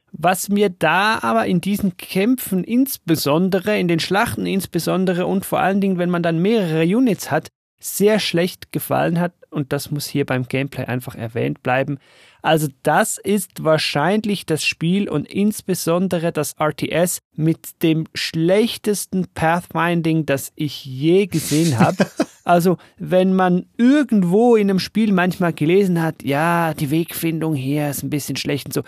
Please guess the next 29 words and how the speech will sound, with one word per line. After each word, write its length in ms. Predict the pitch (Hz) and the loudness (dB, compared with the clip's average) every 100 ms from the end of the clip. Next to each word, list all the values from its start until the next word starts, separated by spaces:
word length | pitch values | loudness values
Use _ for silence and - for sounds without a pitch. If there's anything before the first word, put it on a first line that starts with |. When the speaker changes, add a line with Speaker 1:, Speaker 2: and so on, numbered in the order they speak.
| - _ | -10 _
Speaker 1:
dann 200 | 143 147 | -2 2
war 100 | 156 | 0
es 140 | 135 - | 0 -2
meistens 640 | 156 180 196 - 139 - | 2 2 2 -2 -6 -8
okay. 400 | 127 - 113 107 _ _ _ _ _ | -12 -8 -6 -8 _ _ _ _ _
Aber 240 | 185 175 | 0 2
hier, 400 | 147 180 196 175 - | 0 2 4 2 2
es 200 | 143 160 | -4 -4
ist 200 | - - | -8 -8
wirklich 920 | 139 151 180 185 - - 175 - - | -4 4 4 4 -2 -2 0 0 -6
grauenhaft. 800 | - - 135 135 110 117 - - _ _ _ | -6 -2 0 2 0 -4 -8 -16 _ _ _
Also 220 | - 160 | 0 2
Speaker 2:
Ja. 100 | 165 | 2
Speaker 1:
die 160 | 165 151 | 0 2
Wegfindung 920 | 175 226 233 - 190 208 208 208 202 - | 2 2 0 -4 0 0 2 2 0 -2
ist 460 | 208 196 - - | -4 -4 -8 -2
dein 240 | 180 175 - | 0 0 -2
eigener 580 | 147 214 214 208 185 | 0 0 0 0 0
größter 640 | 160 143 175 214 208 - 175 | -2 0 2 2 2 -2 -4
Feind. 560 | - 156 156 - - - - _ _ | -2 -2 -2 -4 -10 -14 -20 _ _
Also 440 | - 185 185 190 175 | 0 2 4 2 2
wie 160 | 202 | -2
sich 320 | 190 208 190 | -2 -6 -4
da 200 | - 190 - | 0 -2 0
Einheiten 1040 | 175 233 233 165 170 180 - 190 180 180 | 0 2 2 2 0 0 -2 0 2 2
mit 380 | 180 175 - - | 2 0 -8 -2
genügend 680 | 190 190 302 294 262 226 - | 2 6 6 4 2 -2 -2
Platz 460 | 175 220 - - | -2 -2 -2 -8
vor 360 | - 175 180 | -4 0 0